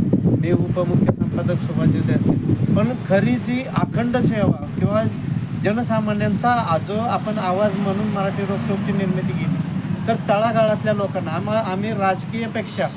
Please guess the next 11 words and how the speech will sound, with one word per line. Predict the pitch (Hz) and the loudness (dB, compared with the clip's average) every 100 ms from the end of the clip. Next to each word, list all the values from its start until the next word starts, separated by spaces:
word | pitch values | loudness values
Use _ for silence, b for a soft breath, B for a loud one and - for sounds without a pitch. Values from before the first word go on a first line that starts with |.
| - - - - | -8 -12 -12 -2
तळागाळातल्या | 190 214 233 226 214 214 220 | 2 4 4 4 2 0 -2
सर्वसामान्य | 208 214 214 202 202 196 202 202 | -2 -4 -4 -4 -4 -4 -4 -2
लोकांच्या | - - 180 180 202 202 196 | -2 -2 -2 0 0 0 -2
न्याय | 185 208 | -2 -2
हक्कासाठी | 196 170 190 185 185 - - | -2 -2 -4 0 0 2 2
हे | - - - - - - | 2 2 2 0 0 0
व्यासपीठ | 170 180 - 214 | 2 2 2 0
उपलब्ध | 208 196 208 208 | 0 0 2 2
करून | - - - - | 2 2 4 2
दिलं | - - | 2 2
आहे. | - - | 2 0